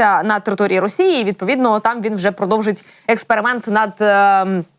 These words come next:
російським телебаченням. Можливо, е, дасть нам якісь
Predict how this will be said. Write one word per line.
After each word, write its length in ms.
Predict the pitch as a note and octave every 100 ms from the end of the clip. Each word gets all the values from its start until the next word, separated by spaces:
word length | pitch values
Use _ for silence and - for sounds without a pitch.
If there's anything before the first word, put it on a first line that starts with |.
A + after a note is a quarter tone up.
| _ _ - -
російським 720 | B3 D4 D4+ B3 G#3 - F#3
телебаченням. 600 | F3 F3+ E3 E3 F3 E3+
Можливо, 480 | F3 F#3 C4+ A3+ F#3+ - _ _ _ -
е, 20 | F3+ F3 F3 E3+ E3 D#3 D#3 - -
дасть 320 | E3+ G#3+ B3+
нам 160 | G#3+ G3
якісь 380 | F#3 G#3 -